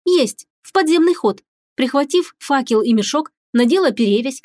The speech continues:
хлебнула зелья силы и повернулась на выход. «Может, мне одолжишь один клинок?»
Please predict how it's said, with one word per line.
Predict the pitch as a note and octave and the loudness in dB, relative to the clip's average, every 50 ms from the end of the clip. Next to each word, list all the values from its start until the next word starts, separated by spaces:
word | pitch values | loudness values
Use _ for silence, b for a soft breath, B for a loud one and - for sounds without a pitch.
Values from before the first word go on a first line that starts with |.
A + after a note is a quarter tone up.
| _ _ _ | _ _ _
хлебнула | - - C4+ C4 A#3 D#4 G4 G4+ D4+ A3 G3+ | -4 -2 0 0 2 2 2 2 2 0 0
зелья | - - G#3+ A#3+ B3+ A#3+ G#3+ G3 | -2 -2 -2 0 0 0 0 -2
силы | G3+ - - C4+ E4+ F4+ D#4+ D4+ | -2 -4 -2 0 0 2 2 2
и | C4+ - | 0 0
повернулась | - A3+ G#3 G3 G3+ G#3 A3+ C4+ C#4 B3+ - - | 0 0 0 0 0 0 0 0 0 -2 -2 -4
на | G#3+ F#3+ | -4 -4
выход. | F3 F3+ - - - _ _ _ _ _ _ _ _ _ _ _ _ _ _ _ - | -4 -4 -8 -8 -20 _ _ _ _ _ _ _ _ _ _ _ _ _ _ _ -6
«Может, | A3 A3 A3 A3 G#3 G3 G#3+ G#3 - | -2 0 0 0 0 0 -2 -2 -2
мне | G3+ G#3 G#3+ G#3+ A#3 C#4 D4+ | -2 0 0 2 0 0 0
одолжишь | C#4+ A3 A#3 A3+ G3+ F3 F#3+ F3 - - | 0 0 0 0 0 0 -2 -4 -4 -4
один | F#3+ E3 F#3 F3+ | -4 -4 -4 -4
клинок?» | F3 - G3 G#3 G3 F3+ - - - | -4 -2 -2 -2 -2 -2 -6 -8 -12